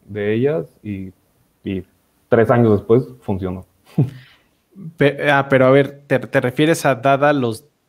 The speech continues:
Speaker 2: los creadores de la plataforma que ellos mismos subieron su colección y, y fue lo que se acaba de, de agotar? ¿O,
Speaker 1: Sí.
Speaker 2: eh, o, o más bien llegaron y, y, y agotaron todo el
Speaker 1: Ah, no, no, no.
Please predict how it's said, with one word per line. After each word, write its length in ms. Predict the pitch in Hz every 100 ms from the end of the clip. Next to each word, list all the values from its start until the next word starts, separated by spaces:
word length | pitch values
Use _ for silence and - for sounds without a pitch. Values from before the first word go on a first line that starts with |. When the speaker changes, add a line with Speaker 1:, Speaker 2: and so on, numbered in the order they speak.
| _
Speaker 2:
los 280 | 123 113 -
creadores 560 | 123 113 117 135 139
de 60 | 127
la 120 | 113
plataforma 680 | 113 113 - - 127 127 127
que 100 | 127
ellos 200 | 123 113
mismos 240 | 123 123
subieron 400 | - 120 127 123
su 300 | 117 - 113
colección 640 | - 110 107 - 135 214 - _ _ _ _ _ _ _ _ -
y, 420 | 120 120 117 -
y 60 |
fue 180 | - 127
lo 160 | 127 127
que 300 | 123 117 110
se 100 | 113
acaba 280 | - 127 127
de, 160 | 113
de 280 | - 123 113
agotar? 640 | 107 110 107 131 180 - _
¿O, 420 | - 131 165 214 _ _ _ -
Speaker 1:
Sí. 140 | 117 101 -
Speaker 2:
eh, 720 | 127 120 117 117 113 110 110 - _ _ _ -
o, 80 | 127
o 180 | 127
más 180 | 123 135
bien 200 | 139 156
llegaron 420 | 139 127 131 147
y, 60 | 131 117 113 117
y, 80 | 113 -
y 260 | 165 120 113
agotaron 600 | 110 110 110 127 127 123 _ _ _ -
todo 280 | 135 131 131
el 720 | 123 117 113 110 110 110 104 _ _ _ _ _ -
Speaker 1:
Ah, 160 | 120 127
no, 140 | 120
no, 140 | 120
no. 240 | 113 104